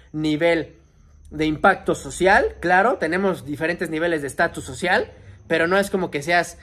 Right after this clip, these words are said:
mejor o peor, simplemente tienes más impacto. Y sí, la neta es que hay gente más inteligente, hay gente más capaz y hay gente que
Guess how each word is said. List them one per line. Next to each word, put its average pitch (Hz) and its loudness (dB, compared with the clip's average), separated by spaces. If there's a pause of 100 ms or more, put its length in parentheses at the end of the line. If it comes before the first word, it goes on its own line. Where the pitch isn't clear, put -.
(240)
mejor 156 -2
o 165 0
peor, 180 2
simplemente 196 2
tienes 170 -2
más 156 -2
impacto. 156 -2 (760)
Y 190 2
sí, 285 8
la 240 6
neta 214 4
es - -10
que 208 6
hay 202 8
gente 208 -2
más 135 -4
inteligente, 196 -2
hay 123 -10
gente 151 -8
más 156 -4
capaz 185 2
y - 0
hay 139 0
gente 165 -4
que 135 -8